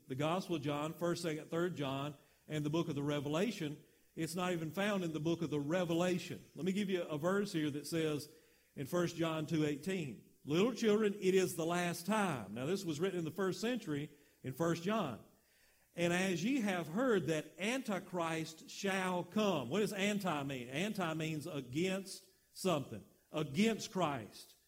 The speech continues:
He said that you've heard that Antichrist, the man of sin, the son of perdition, shall come, a man shall come.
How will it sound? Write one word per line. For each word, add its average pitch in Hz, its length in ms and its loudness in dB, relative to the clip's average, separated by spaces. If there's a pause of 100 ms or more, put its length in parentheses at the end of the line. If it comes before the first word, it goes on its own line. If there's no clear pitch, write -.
(420)
He 180 120 2
said 180 220 2
that 165 200 0
you've 180 180 2
heard 214 240 2
that 165 200 -2
Antichrist, 175 960 -2
the 131 80 -6
man 156 260 0
of 143 140 -6
sin, 175 400 0
the 156 80 -4
son 170 200 -2
of 160 80 -4
perdition, 170 600 0 (400)
shall 170 340 0 (100)
come, 165 480 4
a 135 60 -2
man 165 680 0 (680)
shall 170 300 2
come. 170 520 4